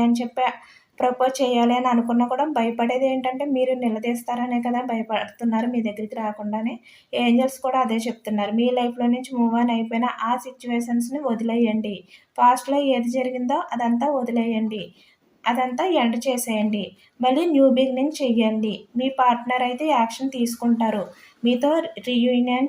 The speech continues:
చేయడానికి, మళ్ళీ రిలేషన్ న్యూ బిగినింగ్ చేయడానికి అయితే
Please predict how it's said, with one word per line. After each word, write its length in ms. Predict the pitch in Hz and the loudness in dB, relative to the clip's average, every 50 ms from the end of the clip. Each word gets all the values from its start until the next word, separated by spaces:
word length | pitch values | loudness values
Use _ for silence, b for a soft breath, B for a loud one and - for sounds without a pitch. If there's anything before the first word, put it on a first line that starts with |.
| - 277 | -2 0
చేయడానికి, 600 | 240 233 233 226 233 226 220 220 214 220 220 208 202 214 | 0 0 0 2 2 2 0 0 -2 -6 -8 -6 -4 -2
మళ్ళీ 220 | 220 226 240 269 302 320 311 - _ _ b b b b b _ _ | 0 2 2 2 0 0 -4 -8 _ _ b b b b b _ _
రిలేషన్ 460 | 247 247 247 262 269 269 269 269 285 285 | -4 2 4 4 4 4 4 2 4 4
న్యూ 120 | 269 254 233 233 | 4 4 4 2
బిగినింగ్ 360 | 247 240 233 233 247 269 247 - | 4 6 6 6 6 4 2 0
చేయడానికి 420 | 262 226 226 214 226 226 240 233 240 | -2 0 0 2 2 0 2 0 0
అయితే 160 | 233 233 294 | -2 -2 0